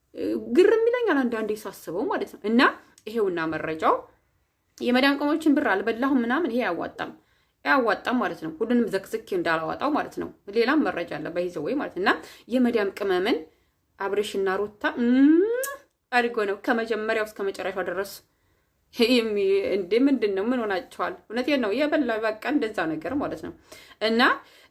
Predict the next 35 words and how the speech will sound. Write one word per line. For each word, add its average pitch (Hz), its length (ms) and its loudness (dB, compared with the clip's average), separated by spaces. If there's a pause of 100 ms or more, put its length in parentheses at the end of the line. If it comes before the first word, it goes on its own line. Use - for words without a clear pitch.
እ፣ 180 140 -2
መረጃ 208 400 0
አምጡ 208 280 0
ምናምን 208 400 2
ሳታው 233 440 -2
ደግሞ 330 280 2
መጀመሪያ፣ 294 480 4 (220)
እ፣ 196 120 0 (260)
የሆነ 240 300 0 (140)
ቪዲዮ 226 260 2
ትሰራ 240 360 -2
ነበረ፣ 175 420 0
ሰው 185 200 -2
ረዳው 190 360 -2
ምናምን 180 300 0
እያልክ 170 260 -2
ዘመዶችን 311 500 2
ነው። 226 80 0
እኔ 294 120 6
እየነገርኳችሁ 403 640 2
እኮ - 120 -6
ነው። 208 100 -4 (300)
የራሱን 466 380 6
ቤተሰብ 349 320 0
የራሱን 359 340 4
ዘመዶች 294 320 2
ነው 277 140 2
እዛ 247 200 -2
ጋር 226 340 -2 (420)
የመዳም 262 340 6
ቅመሞችን 240 340 -2
ብር 226 120 0
እየሰበሰበ 214 500 -2
ሲረዳ 226 340 4
የነበረው። 180 440 0